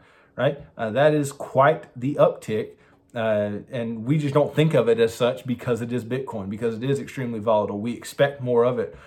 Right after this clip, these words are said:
for some reason, but a seventeen percent increase in, you know, half of a year is substantial, right? So we have to be thoughtful about this, and, um,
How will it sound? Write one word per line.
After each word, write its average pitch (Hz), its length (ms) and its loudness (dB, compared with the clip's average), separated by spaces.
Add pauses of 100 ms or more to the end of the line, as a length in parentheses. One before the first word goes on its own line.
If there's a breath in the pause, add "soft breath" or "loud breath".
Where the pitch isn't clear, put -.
(160 loud breath)
for 131 160 -4
some 117 180 -2
reason, 131 240 -2
but 107 100 -4
a 110 40 -2
seventeen 165 420 -2
percent 143 420 -2 (300 loud breath)
increase 123 640 -2
in, 104 340 -6
you 113 100 -8
know, 98 80 -6
half 127 320 2
of 113 120 -10
a 104 40 -6
year 123 460 0
is 143 460 -6 (100)
substantial, - 640 -4 (340 soft breath)
right? 127 280 0 (800)
So 180 100 -6
we 190 80 0
have 202 160 4
to 202 60 -8
be 175 100 -2
thoughtful 127 380 4
about 113 260 2
this, 113 260 0
and, 107 200 -8 (260 loud breath)
um, 113 360 0